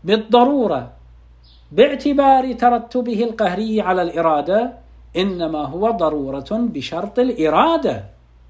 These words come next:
فإن قلت أن الإرادة مترتبة على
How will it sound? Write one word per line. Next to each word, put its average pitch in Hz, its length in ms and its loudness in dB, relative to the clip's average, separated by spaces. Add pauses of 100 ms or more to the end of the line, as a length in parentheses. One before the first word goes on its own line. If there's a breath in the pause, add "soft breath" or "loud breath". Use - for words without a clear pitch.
(1200)
فإن 233 420 -4
قلت 269 360 0 (380 soft breath)
أن 220 400 0
الإرادة 214 1120 0
مترتبة 202 1400 -2
على 190 680 2